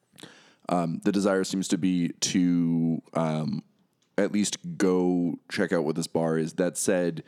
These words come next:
um, since Iris is pushing for, um, sort of moderation and planning, I think what you, the three of you ultimately come to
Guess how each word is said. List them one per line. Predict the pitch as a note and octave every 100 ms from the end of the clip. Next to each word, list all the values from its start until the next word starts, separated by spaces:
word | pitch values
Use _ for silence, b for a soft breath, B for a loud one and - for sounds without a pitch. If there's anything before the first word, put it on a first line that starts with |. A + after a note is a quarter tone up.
| B B B B -
um, | F2+ E2 E2+ D#2 -
since | - F#2+
Iris | - F#2 G2 G2+ -
is | F2+ F#2
pushing | - F#2 F#2+ F2+
for, | F2 - E2+ E2 E2 E2 E2 D#2+ D#2+ - -
um, | D#2+ D#2 D2+ D2+ D2+ -
sort | - F#2
of | D#2+ F2
moderation | F2 F2 F2 E2+ E2+ E2 E2
and | - D#2+ D#2 D2+ D2
planning, | - F#2+ F#2 E2+ D#2+ D#2 B B B -
I | F#2+
think | A#2 G#2+
what | A2
you, | G2+ G2
the | F#2+
three | F2 G#2+
of | F2+
you | F#2+ F#2+ -
ultimately | F#2 F2+ F2 F2+
come | F2+ F2 E2+
to | F2 E2 D#2+